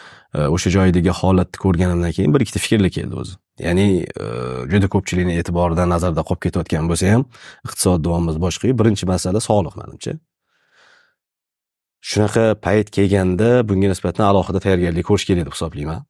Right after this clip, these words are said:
Ayniqsa, o'sha yerda jarayonni ko'rganimdan keyin, tez yordam mashinasida kelyapti ko'pchilik. Uch yoshli bola, ikki yoshli bola, to'rt yoshli bola. Hammasini issig'i o'ttiz to'qqizdan yuqori.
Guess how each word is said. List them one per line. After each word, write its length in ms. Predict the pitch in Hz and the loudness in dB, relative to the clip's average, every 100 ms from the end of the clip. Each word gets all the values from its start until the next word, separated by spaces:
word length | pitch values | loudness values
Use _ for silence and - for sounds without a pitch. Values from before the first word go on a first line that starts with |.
| _ | _
Ayniqsa, 320 | - 92 87 92 | -8 -6 -4 -4
o'sha 160 | - | -2
yerda 180 | 85 92 | -2 -2
jarayonni 380 | 85 90 87 76 | 0 0 0 0
ko'rganimdan 580 | 104 101 90 82 80 71 | 2 2 2 -2 -6 -6
keyin, 280 | 82 78 104 | -6 -4 -2
tez 240 | - 120 | 2 4
yordam 320 | 113 98 90 | 4 2 0
mashinasida 420 | 90 - 92 - - | -2 -2 -4 -4 -4
kelyapti 380 | 92 85 - 82 | -4 -4 -6 -4
ko'pchilik. 540 | 87 - 80 78 82 - | -4 -4 -4 -4 -6 -8
Uch 180 | 170 | -4
yoshli 320 | 147 101 - 82 | -2 -2 -4 -4
bola, 280 | 82 78 | -4 -4
ikki 280 | 76 110 120 | -6 -4 0
yoshli 300 | 98 87 90 | 0 0 -4
bola, 300 | 82 80 78 | -4 -4 -6
to'rt 240 | 78 117 104 | 0 2 4
yoshli 260 | 87 85 78 | 2 -4 -6
bola. 220 | 82 78 - _ - - - | -4 -6 -12 _ -20 -20 -6
Hammasini 440 | 135 156 123 123 | 0 2 2 2
issig'i 320 | 110 - 107 147 | 0 0 2 2
o'ttiz 160 | - | 0
to'qqizdan 320 | 123 - 85 | -2 -2 -2
yuqori. 360 | 104 120 82 - | -2 -2 -4 -6